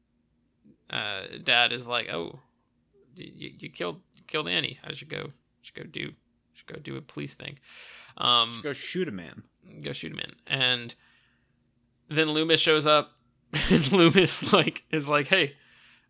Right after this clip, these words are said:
Speaker 1: uh, I, I wanna go in there to help." And they're like, "No, don't do that." And then he's like, "Okay, okay, I won't. Look over there." And then he runs into the shack.
Speaker 2: The
Speaker 1: Um,
Speaker 2: way it's edited,
Speaker 1: <laughs> it's
Speaker 2: it's
Speaker 1: very
Speaker 2: like
Speaker 1: bizarre.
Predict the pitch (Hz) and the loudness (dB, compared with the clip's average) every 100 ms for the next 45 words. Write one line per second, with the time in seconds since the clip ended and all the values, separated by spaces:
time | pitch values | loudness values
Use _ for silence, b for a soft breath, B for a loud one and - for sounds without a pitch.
0 | _ 127 113 110 107 - - _ _ _ | _ 0 2 2 0 -6 -14 _ _ _
1 | - 143 - 143 151 151 147 147 143 135 | -4 -2 0 0 0 -2 0 -2 -2 0
2 | 131 151 135 - 92 123 120 120 123 175 | 0 0 -2 -6 -10 -6 -4 -2 -2 -2
3 | 175 156 160 175 139 113 - 135 131 131 | -2 -2 -2 0 2 0 -2 -8 -8 -8
4 | 131 131 120 120 170 - 151 147 143 139 | -6 -2 0 -2 -6 -4 -4 -4 -2 -2
5 | 139 127 180 247 269 233 247 202 120 123 | -2 -4 -2 2 4 6 8 6 4 -4
6 | 117 113 117 110 110 113 110 - B B | -6 -8 -10 -14 -10 -8 -8 -10 B B
7 | B 131 233 233 330 381 370 - - 220 | B 4 6 6 4 4 2 0 2 2
8 | 254 196 143 113 107 - _ 147 180 - | 4 4 4 2 -6 -14 _ 0 2 6
9 | 226 - 180 226 208 123 110 - | 4 6 4 6 4 2 -6 -6